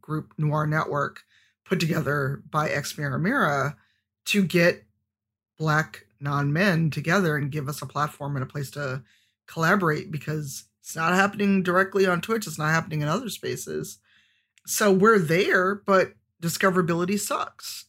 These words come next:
So without communities, which used to be a thing, without tags, we don't have a,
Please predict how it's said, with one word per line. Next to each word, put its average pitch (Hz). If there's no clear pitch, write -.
So 165
without 180
communities, 180
which 156
used 147
to -
be 180
a 208
thing, 156
without 151
tags, 156
we 147
don't 151
have 147
a, 143